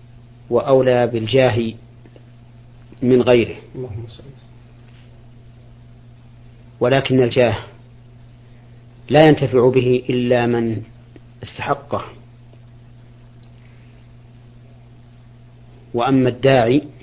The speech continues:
Speaker 1: فلا ينتفع به لأنه لا يستفيد منه شيئا. والنبي عليه الصلاة والسلام منزلته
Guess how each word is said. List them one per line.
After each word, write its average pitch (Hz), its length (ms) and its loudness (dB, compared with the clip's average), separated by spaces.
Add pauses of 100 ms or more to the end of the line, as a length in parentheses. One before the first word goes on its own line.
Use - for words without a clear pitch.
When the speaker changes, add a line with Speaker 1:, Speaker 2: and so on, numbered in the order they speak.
(1080)
Speaker 1:
فلا 143 420 4 (1080)
ينتفع 120 460 -2
به 123 220 0 (2000)
لأنه 127 420 0
لا 151 120 4
يستفيد 123 380 -2
منه 110 200 -2
شيئا. - 380 -4 (1800)
والنبي 127 400 2
عليه 120 200 2
الصلاة 113 260 -4
والسلام 117 400 -4
منزلته 113 640 -4